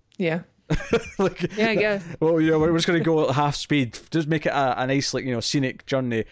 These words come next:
Speaker 2: Yeah, space. It's still space. Oh, next day you get up, it's still space. Oh, it's still black with some stars.
Speaker 1: <laughs>
Speaker 2: Oh, it's changed so much.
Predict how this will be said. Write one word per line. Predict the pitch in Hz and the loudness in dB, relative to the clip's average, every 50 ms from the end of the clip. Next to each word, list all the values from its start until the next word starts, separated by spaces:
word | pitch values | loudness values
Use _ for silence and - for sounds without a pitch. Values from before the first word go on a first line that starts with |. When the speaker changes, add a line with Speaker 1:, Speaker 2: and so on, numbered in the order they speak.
| - - | -6 -2
Speaker 2:
Yeah, | 175 180 139 120 | 0 2 2 2
space. | - - - - 185 160 127 113 - - - - | 0 -2 -2 0 0 2 2 0 -2 -4 -4 -2
It's | 160 196 - | 0 0 0
still | - - - 165 | 0 2 0 0
space. | - - - 147 127 117 107 - - - - | 0 0 0 0 2 2 0 -2 -4 -4 0
Oh, | 202 185 175 160 - - | 2 2 2 0 0 0
next | 170 202 202 - - | -2 0 0 0 0
day | 196 185 | 2 2
you | 175 | 2
get | 156 196 185 | 2 2 2
up, | 208 180 - - - - | 2 0 0 -4 -4 -2
it's | 160 190 - | -2 0 0
still | - - 139 139 | 0 0 0 0
space. | 139 - - 233 196 151 - - - 156 | 0 0 0 0 0 0 0 -4 -8 -2
Oh, | - 311 302 185 - - | 0 2 2 2 0 0
it's | 185 190 - | -2 -2 0
still | - 247 247 | 2 2 2
black | 233 208 214 214 196 | 4 2 2 2 2
with | 226 - | 2 2
some | 240 220 | 0 0
stars. | - - 269 254 214 151 123 - - 185 | 0 0 0 2 2 0 0 -2 -6 -4
Speaker 1:
<laughs> | - | 0
Speaker 2:
Oh, | 294 330 285 | 2 2 2
it's | 190 - | 2 2
changed | - - 320 330 311 - | 0 0 2 2 2 2
so | - 339 330 | 0 0 0
much. | 330 349 320 - - - - - | 2 2 2 0 0 -2 -6 -8